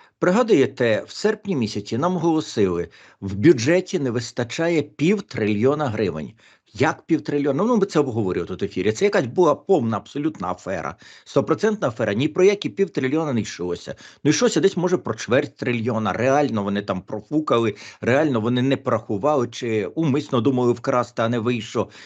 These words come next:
Ну, в будь-якому випадку. В нас бракує в бюджеті грошей. Хто перший на цьому втратив? Зупинили виплати військовим.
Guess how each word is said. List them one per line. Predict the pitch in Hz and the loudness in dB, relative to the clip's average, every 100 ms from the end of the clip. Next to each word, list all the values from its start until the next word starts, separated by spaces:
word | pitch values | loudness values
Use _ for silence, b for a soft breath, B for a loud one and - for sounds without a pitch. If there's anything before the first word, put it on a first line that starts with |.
| B | B
Ну, | 220 | 0
в | 214 139 | 0 0
будь-якому | 208 220 170 | 0 0 -2
випадку. | 147 110 - - - B B | -2 -4 -4 -8 -14 B B
В | 110 | 2
нас | 180 214 | 2 2
бракує | - - 202 170 | -2 -2 -2 -2
в | |
бюджеті | 107 101 156 156 160 - | -4 -2 -4 -2 -8 -8
грошей. | 95 73 - - - B B B | -10 -10 -12 -16 -18 B B B
Хто | - - 240 | -2 2 2
перший | - 131 135 - - | 2 -2 -2 -4 -6
на | 147 | -6
цьому | 107 143 139 | -4 -2 -4
втратив? | - - 73 76 67 b b b | -4 -6 -6 -10 -14 b b b
Зупинили | 113 165 165 196 170 104 101 | 2 2 4 4 4 4 4
виплати | 127 113 98 90 90 78 - | 2 0 -2 -6 -6 -8 -8
військовим. | 98 120 113 - 82 92 139 | -8 -6 -6 -6 -4 -4 -8